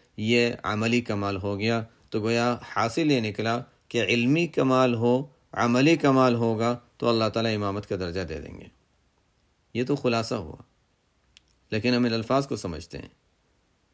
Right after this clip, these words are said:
یہاں پر دو باتیں ہیں، ایک تو ہمیں الفاظ سمجھنے ہیں،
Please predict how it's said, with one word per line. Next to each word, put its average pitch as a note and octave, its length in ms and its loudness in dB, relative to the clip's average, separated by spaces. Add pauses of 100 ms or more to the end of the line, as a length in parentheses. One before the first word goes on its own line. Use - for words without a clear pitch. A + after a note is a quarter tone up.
(1300)
یہاں A#2+ 240 2
پر C3+ 180 0
دو C3+ 180 6
باتیں G2 320 -2
ہیں، F2 140 -6
ایک B2+ 200 0
تو C#3 100 2
ہمیں C#3 140 4
الفاظ B2 420 2
سمجھنے F2 440 -6
ہیں، - 120 -12